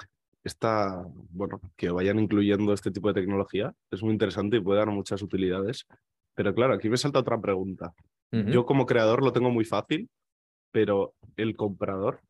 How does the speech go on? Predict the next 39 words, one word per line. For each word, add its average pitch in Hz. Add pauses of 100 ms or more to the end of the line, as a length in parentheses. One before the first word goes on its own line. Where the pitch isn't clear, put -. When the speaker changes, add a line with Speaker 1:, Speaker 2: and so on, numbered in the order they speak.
(440)
Speaker 1:
tiene 117
que 127
saber 107
de, 92 (460)
de 107
web 98
tres - (640)
o 107
también 101
será 117
muy 113
fácil 104
para 85
él. - (560)
Speaker 2:
Eh, 127
por 123
lo 123
que, 123
por -
lo 113
que 107 (100)
puedo 190
ver 127
en 117
los 104
diseños, 98
porque 98
yo 92
no 110
lo 104
he 101
utilizado, 92 (440)
eh, 82 (120)
individualmente, 92 (720)
tú 135
puedes 143
conectar 131
tu 127
monedero 123